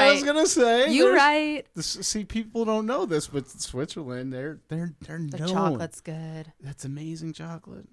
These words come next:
Speaker 2: That's true. I,
Speaker 1: Yeah.
Speaker 2: yeah. They,
Speaker 1: I mean,
Speaker 2: they
Speaker 1: this
Speaker 2: should have, like, a chocolate bath. I mean, I, I would bathe
Speaker 1: You would
Speaker 2: in
Speaker 1: bathe
Speaker 2: chocolate.
Speaker 1: in chocolate?
Speaker 2: A hundred percent.
Speaker 1: Yeah.
Speaker 2: Good chocolate.
Speaker 1: Good chocolate.
Speaker 2: I have,
Speaker 1: Yeah, yeah,
Speaker 2: I have
Speaker 1: no, <laughs>
Speaker 2: standards.
Speaker 1: not, not melted Three Musketeers bars.
Speaker 2: No,
Speaker 1: No,
Speaker 2: no, no.
Speaker 1: actual good chocolate.
Speaker 2: Yeah, yeah.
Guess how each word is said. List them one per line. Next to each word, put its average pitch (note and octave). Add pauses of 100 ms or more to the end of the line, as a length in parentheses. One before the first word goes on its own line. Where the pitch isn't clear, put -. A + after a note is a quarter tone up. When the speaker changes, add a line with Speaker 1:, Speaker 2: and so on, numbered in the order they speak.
(100)
Speaker 2:
That's -
true. D3
I, F3
Speaker 1:
Yeah. F3+ (100)
Speaker 2:
yeah. D#3 (520)
They, F#3+ (1040)
Speaker 1:
I D#3+
mean, F#3+
Speaker 2:
they A#3
Speaker 1:
this D4
Speaker 2:
should A#4+
have, C4+
like, A#3+
a F3
chocolate D#3+
bath. D#3 (100)
I E3+
mean, F3+
I, F3+ (100)
I F#3
would F#3
bathe C#3
Speaker 1:
You E3
would F#3
Speaker 2:
in E3+
Speaker 1:
bathe D#3
Speaker 2:
chocolate. D3
Speaker 1:
in F3
chocolate? E3
Speaker 2:
A F3+
hundred E3
percent. -
Speaker 1:
Yeah. A3
Speaker 2:
Good D#3+
chocolate. - (240)
Speaker 1:
Good F3
chocolate. C#3
Speaker 2:
I E3+
have, G3
Speaker 1:
Yeah, B3
yeah, G#3+
Speaker 2:
I F#3
have G3+
Speaker 1:
no, B3+
<laughs> -
Speaker 2:
standards. F3 (120)
Speaker 1:
not, G#3
not A#3+
melted F3+
Three F#3+
Musketeers F#3
bars. D3
Speaker 2:
No, E3+
Speaker 1:
No, F3
Speaker 2:
no, C3
no. G#2+
Speaker 1:
actual C3+
good A2+
chocolate. G#2+
Speaker 2:
Yeah, D#3
yeah. D#3+